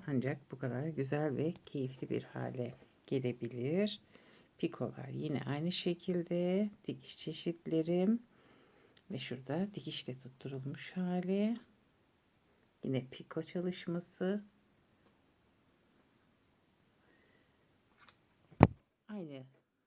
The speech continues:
işin yine çift iğne ile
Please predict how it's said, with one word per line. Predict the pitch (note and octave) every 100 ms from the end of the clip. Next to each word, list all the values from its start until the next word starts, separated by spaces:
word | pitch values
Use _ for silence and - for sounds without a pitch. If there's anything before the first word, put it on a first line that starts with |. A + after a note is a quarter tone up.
| _ _ - -
işin | C#3+ - E3 F#3 - - - - - - _ _ _ _ _ _ _ _ _ _ _ _ _ _ _ _ _ _ _ _ _ _ _ _ _ _ - _ _ _ _ _ _ _ _ -
yine | D#3+ C3+ C3
çift | D#3 D#3 D3+
iğne | C#3 C3 B2+
ile | B2+ B2+ B2+